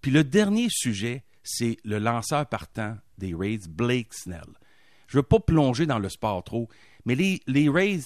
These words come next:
étaient en voie de remporter le match et d'aller à un septième match. Et soudainement, l'entraîneur-chef, Kevin Cash, a pris la décision, là, que hier, en vingt-quatre heures aux États-Unis,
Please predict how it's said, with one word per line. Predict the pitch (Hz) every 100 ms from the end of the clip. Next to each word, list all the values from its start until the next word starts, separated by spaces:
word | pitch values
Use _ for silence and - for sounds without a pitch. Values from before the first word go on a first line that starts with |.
| -
étaient | 117 - 156 -
en | 120
voie | 101 -
de | 110
remporter | 113 117 123 110 - 120
le | 113
match | 98 110 - -
et | 104
d'aller | 98 104 123
à | 110 104
un | 101
septième | - - - - 90
match. | 87 85 - - - _ _ _ -
Et | 127
soudainement, | - - - 254 131 104 107 120 151 _ -
l'entraîneur-chef, | 110 147 147 123 104 92 - 156 -
Kevin | - 104 95
Cash, | - 117 117 - - - -
a | 135
pris | - 233
la | 226 135
décision, | 135 - 120 156 175
là, | 147
que | 120
hier, | 110 135 156
en | 120
vingt-quatre | 104 135 113 -
heures | 135 117
aux |
États-Unis, | 104 95 95 90 117